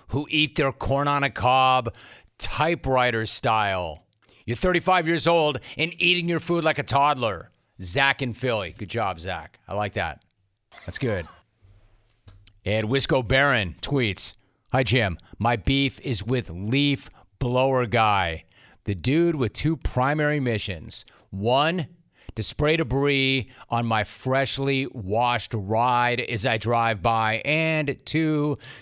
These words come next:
to show up at my neighbor's house at seven A M on Saturday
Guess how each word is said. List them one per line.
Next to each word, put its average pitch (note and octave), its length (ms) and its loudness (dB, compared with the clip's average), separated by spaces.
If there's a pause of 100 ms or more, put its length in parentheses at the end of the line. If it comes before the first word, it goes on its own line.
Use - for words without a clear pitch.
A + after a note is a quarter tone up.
to D#3+ 140 -2
show C#3 420 0
up C3+ 160 0
at C3+ 80 0
my B2+ 180 0
neighbor's B2 420 -2
house A2+ 480 0 (200)
at A2 120 -2
seven B2 340 0
A A#2+ 200 2
M A2 280 2
on A2+ 180 -2
Saturday G#2+ 720 2